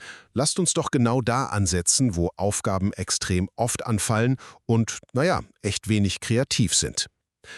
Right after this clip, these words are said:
Ganz simple Begrüßungsmails oder mal ein kurzes Nachfassen nach der Weinverkostung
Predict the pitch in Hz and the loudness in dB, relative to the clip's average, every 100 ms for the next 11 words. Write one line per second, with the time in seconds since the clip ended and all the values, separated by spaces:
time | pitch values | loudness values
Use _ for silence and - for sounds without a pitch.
0 | - - 98 98 117 104 120 120 147 196 | -18 -4 0 2 0 0 -2 0 2 2
1 | 143 98 - 82 73 - - - 82 73 | 2 2 0 0 0 -2 -2 -6 -4 -2
2 | 73 78 - 104 - 90 95 113 - 117 | -2 -4 -2 -2 0 0 0 0 0 0
3 | 98 104 85 - 80 80 104 127 123 - | 2 0 -2 -2 -4 0 0 0 -2 0
4 | 123 - 110 | 0 2 0